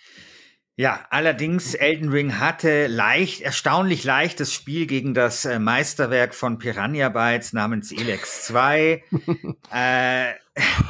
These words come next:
Speaker 2: Ich bin so froh, wenn wir, ich das nicht mehr hören muss.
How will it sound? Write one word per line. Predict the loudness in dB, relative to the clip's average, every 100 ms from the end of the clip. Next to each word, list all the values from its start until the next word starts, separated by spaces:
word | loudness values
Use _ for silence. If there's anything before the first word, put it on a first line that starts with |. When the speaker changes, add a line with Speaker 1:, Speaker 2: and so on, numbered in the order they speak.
| -2 -8 -12 -14 -12
Speaker 2:
Ich | -6
bin | -4
so | 0 2 2
froh, | 2 2
wenn | 2 0 -2
wir, | -2
ich | -4 -6
das | -6
nicht | -4 -4 -2
mehr | 0
hören | 0 0
muss. | -4 -8 -6